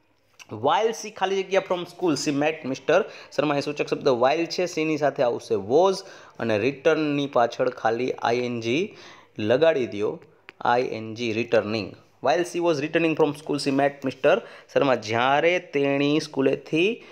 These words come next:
પરત ફરી રહી હતી, ત્યારે તેણી મિસ્ટર શર્માને મળી. આગળ વધીએ. એના પછીનું the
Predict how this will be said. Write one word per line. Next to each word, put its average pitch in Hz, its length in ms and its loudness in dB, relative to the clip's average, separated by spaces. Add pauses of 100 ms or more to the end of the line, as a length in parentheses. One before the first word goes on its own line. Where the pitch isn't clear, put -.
(480)
પરત 240 300 2
ફરી 170 240 -2
રહી 135 240 -2
હતી, 123 300 -10
ત્યારે 139 300 6 (420)
તેણી 127 360 2 (200)
મિસ્ટર - 260 -10
શર્માને 117 380 0 (500)
મળી. 117 260 0 (560)
આગળ 180 220 4
વધીએ. 196 220 2 (1080)
એના 147 200 0
પછીનું 185 360 -2 (480)
the 139 100 2